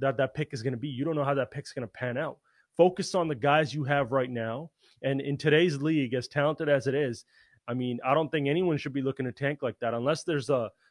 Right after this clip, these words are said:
a Monty Bates type generational talent coming up, right? A year or two away, that I understand. But this whole idea of first round draft picks being your main priority, you know, and you celebrating it and getting glorified for, for it by casuals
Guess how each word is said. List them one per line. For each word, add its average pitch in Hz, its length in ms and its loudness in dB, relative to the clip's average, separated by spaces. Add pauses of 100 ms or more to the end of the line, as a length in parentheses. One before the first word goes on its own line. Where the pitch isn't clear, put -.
(140)
a 117 60 -8
Monty 143 340 0
Bates 143 340 0
type 143 260 -2
generational 135 640 -2
talent 139 320 -4
coming 143 220 -4
up, 170 180 -4 (400)
right? 127 280 0 (120)
A 120 40 -14
year 131 200 2
or 147 60 2
two 147 200 -2
away, 127 300 2
that 131 200 2
I 147 80 4
understand. 123 560 -6 (360)
But 127 300 -2
this 143 160 4
whole 156 220 4
idea 147 400 4
of 113 180 2 (320)
first 156 300 0
round 151 240 2
draft 139 320 4
picks 160 240 -6
being 139 180 -4
your 127 120 -2
main 135 200 -2
priority, 135 600 0 (320)
you 127 80 -4
know, 131 140 0
and 127 120 -4
you 147 60 -2
celebrating 151 580 0
it 160 80 -4
and 135 80 -6
getting 135 200 -2
glorified 143 520 0
for, 151 140 -4 (100)
for 156 160 0
it 156 100 -4
by 120 120 -6
casuals 139 640 -2